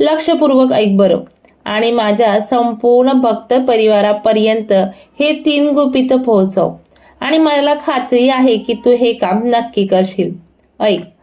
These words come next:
पहिलं गुपित, अयोग्य वेळ. नारदा, कधी कधी भक्त अशी गोष्ट मागतो की त्याच्यासाठी त्या क्षणी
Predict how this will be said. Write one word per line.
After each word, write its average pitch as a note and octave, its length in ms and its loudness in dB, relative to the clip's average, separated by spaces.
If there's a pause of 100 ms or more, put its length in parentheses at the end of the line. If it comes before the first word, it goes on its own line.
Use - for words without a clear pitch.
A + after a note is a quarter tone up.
(360)
पहिलं C4+ 300 2
गुपित, G3 300 -2 (440)
अयोग्य G#3+ 580 2
वेळ. G3+ 300 2 (560)
नारदा, G#3+ 600 0 (360)
कधी E4+ 240 2
कधी F4 240 2
भक्त C4 380 -2
अशी C4 500 0
गोष्ट B3+ 340 2
मागतो A3+ 560 0
की G#3 380 -2
त्याच्यासाठी G#3 680 0
त्या A3 180 -2
क्षणी G3 560 0